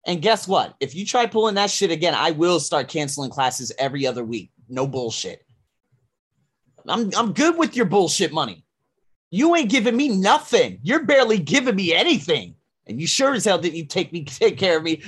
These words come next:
during covid. So, no.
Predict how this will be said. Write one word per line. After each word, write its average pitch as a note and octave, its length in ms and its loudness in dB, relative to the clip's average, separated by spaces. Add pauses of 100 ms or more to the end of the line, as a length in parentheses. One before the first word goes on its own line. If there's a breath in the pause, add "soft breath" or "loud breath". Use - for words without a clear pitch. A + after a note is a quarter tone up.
during F3 260 2
covid. C#4 400 0 (1200)
So, C#3+ 540 0 (440)
no. D#4+ 500 0